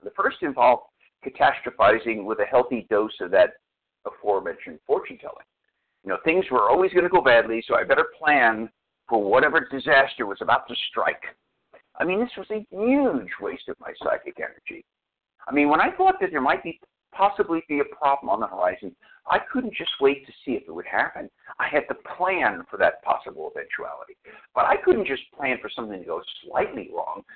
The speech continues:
I had to expect and try to plan and ruminate over the worst possible outcome.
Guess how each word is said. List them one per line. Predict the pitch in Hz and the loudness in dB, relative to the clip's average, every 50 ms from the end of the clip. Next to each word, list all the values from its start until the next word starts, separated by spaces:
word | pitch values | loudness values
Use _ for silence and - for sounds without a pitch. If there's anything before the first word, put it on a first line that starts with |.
| - - - - | -20 -10 -4 -2
I | 151 185 | -2 -2
had | 196 240 - - - | 0 -2 -4 -2 -4
to | 117 90 | -6 -8
expect | 90 - - - - - 190 220 208 - - _ | -8 -10 -14 -12 -4 -2 -2 -2 -2 -4 -14 _
and | - - - - | -10 -8 -8 -6
try | - - - 113 | -4 -2 -2 -2
to | - - - - - | -2 -4 -12 -8 -4
plan | 185 190 196 202 202 196 - - | -2 -2 -2 -2 -6 -10 -10 -10
and | 101 101 | -8 -6
ruminate | 120 139 185 233 233 185 160 147 139 139 135 - - - - - - | -2 2 2 2 2 2 0 0 0 -2 -2 -4 -10 -20 -18 -10 -6
over | 143 139 - 120 | -6 -4 -4 -4
the | 98 110 | -4 -4
worst | 117 127 143 196 - - - - | -4 -4 -4 -6 -8 -8 -8 -6
possible | - - 311 - - 143 - 120 131 | -4 -4 -4 -4 -6 -6 -2 0 0
outcome. | 160 196 190 - - - - - | 2 0 -2 -4 -8 -14 -14 -14